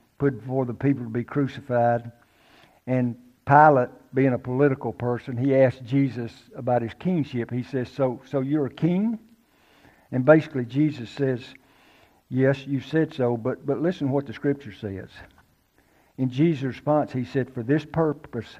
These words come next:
I was born, and for this purpose I have come into the world, to bear witness," listen, "to the truth.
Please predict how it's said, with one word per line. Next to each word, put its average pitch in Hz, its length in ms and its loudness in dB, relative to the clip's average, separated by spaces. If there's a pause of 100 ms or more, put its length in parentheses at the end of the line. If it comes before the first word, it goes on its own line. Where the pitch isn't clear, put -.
I 131 180 4
was 127 220 -2
born, 101 480 -4 (800)
and 131 120 -2
for 131 120 -4
this 143 180 0
purpose 151 460 2
I 139 140 4
have 127 160 -2
come 151 200 2
into 143 220 -2
the 143 100 -2
world, 117 460 -2 (300)
to 123 80 -4
bear 120 320 2
witness," 151 560 -2 (100)
listen, 127 500 -4 (380)
"to 151 560 0 (260)
the 123 420 -2 (300)
truth. 98 520 -12